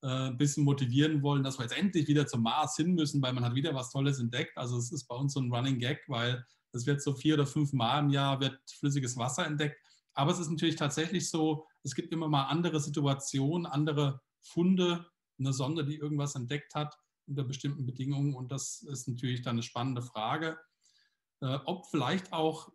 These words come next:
wenn wir so diese globalen Bilder sehen von dem Mars, ob es eben Nischen gibt, Höhlen zum Beispiel, Höhlensysteme, wo vielleicht doch flüssiges Wasser in irgendeiner Form überdauert hat. Und wir nehmen ja eben an,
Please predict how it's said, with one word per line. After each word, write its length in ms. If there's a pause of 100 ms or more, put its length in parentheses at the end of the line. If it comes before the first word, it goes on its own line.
(420)
wenn 180
wir 140
so 340 (100)
diese 380
globalen 580
Bilder 300
sehen 400
von 180
dem 140
Mars, 600 (320)
ob 220
es 200
eben 300
Nischen 440
gibt, 400 (120)
Höhlen 440
zum 160
Beispiel, 520
Höhlensysteme, 1040 (340)
wo 240
vielleicht 420
doch 220
flüssiges 480
Wasser 320
in 100
irgendeiner 380
Form 500 (240)
überdauert 560
hat. 220
Und 160
wir 80
nehmen 280
ja 200
eben 260
an, 500